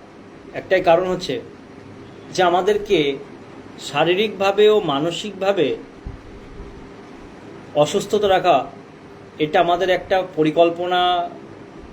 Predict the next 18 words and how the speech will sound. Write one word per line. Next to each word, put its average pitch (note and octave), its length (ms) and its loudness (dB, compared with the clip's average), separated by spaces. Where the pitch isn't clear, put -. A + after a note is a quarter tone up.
ভালোভাবে E3 420 2
করে, D#3+ 260 4
করা E3+ 200 6
হয়েছে, D3+ 400 2
যার F3 220 4
ফলে G3+ 200 2
আমরা C#3 360 0
শারীরিকভাবে F#3 480 0
মানসিকভাবে F3 540 -2
কিন্তু F3 240 -8
সুস্থ - 260 -8
নয়। C3+ 200 -2
আমার F3+ 240 2
একটি A#3+ 460 -2
অনুরোধ F#3+ 420 4
যে A3 120 6
প্রথমত A3+ 640 2
আমাদেরকে G3+ 1080 0